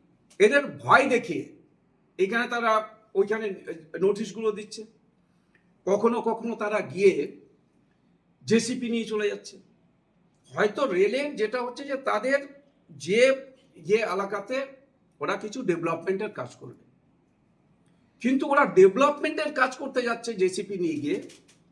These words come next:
তারপরে ওখানে ওরা গিয়ে দাঁড়িয়ে যাচ্ছে। আসলে ও-,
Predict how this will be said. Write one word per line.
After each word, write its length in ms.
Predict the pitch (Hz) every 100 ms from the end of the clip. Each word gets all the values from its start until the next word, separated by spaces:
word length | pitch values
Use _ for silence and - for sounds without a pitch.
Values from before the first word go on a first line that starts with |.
| -
তারপরে 500 | 190 240 233 302 320
ওখানে 320 | 269 - 269
ওরা 240 | 254 262 269
গিয়ে 400 | 220 262 294 -
দাঁড়িয়ে 360 | 190 214 214
যাচ্ছে। 320 | 160 - - 131 _ _ _ _ _ _ _ _ _ _ _ _ _ _ _ _ _ -
আসলে 380 | 123 - 240 262
ও-, 180 | 240